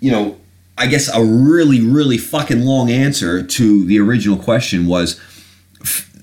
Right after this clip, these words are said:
these companies aren't going anywhere. You would only be able to regulate these companies out of business.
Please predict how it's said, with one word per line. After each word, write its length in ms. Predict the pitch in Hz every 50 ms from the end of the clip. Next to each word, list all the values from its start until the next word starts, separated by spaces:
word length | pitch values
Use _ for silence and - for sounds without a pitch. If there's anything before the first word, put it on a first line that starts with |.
| _ -
these 220 | 101 104 131 127
companies 400 | - - 147 131 123 127 110 104
aren't 200 | 104 95 82 76
going 300 | 87 90 87 87 80 80
anywhere. 500 | 80 85 90 80 73 67 60 55 78 78 _ _ _ _ _ _ _ _ _ _ _ _ _ _ _ _ _ _ _ _
You 140 | - 95 107
would 120 | 113 117
only 200 | 123 131 143 143
be 160 | 131 113 120 120
able 180 | 120 120 113
to 140 | 101 - 110
regulate 640 | 92 85 87 101 104 104 101 104 90 87 85 78 78
these 160 | 87 85 80
companies 440 | - - 82 80 82 80 76 78 80
out 120 | 76 73
of 140 | 73 73 -
business. 540 | - 67 64 64 62 50 - - - -